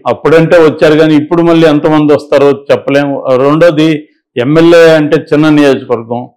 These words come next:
ఇప్పుడు ఎంపీ అంటే చాలా పెద్ద, ఆ, ఏరియాని కవర్ చేయాల్సి ఉంటది. So అన్ని త-, అన్ని ఊర్లు, అన్ని జిల్లాలు,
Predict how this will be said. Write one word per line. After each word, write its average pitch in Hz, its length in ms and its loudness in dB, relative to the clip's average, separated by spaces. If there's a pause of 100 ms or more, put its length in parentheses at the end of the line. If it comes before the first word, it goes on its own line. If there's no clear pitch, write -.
(420)
ఇప్పుడు 131 240 -6
ఎంపీ 139 340 0
అంటే 147 260 0 (140)
చాలా 131 420 2
పెద్ద, 123 380 -4 (260)
ఆ, 113 640 -6 (520)
ఏరియాని 135 400 2
కవర్ 127 380 0
చేయాల్సి 120 320 0
ఉంటది. 104 380 -12 (460)
So 123 240 0
అన్ని 123 240 -2
త-, 123 140 -10
అన్ని 127 460 -4
ఊర్లు, 127 680 0
అన్ని 120 420 -8
జిల్లాలు, 127 640 -2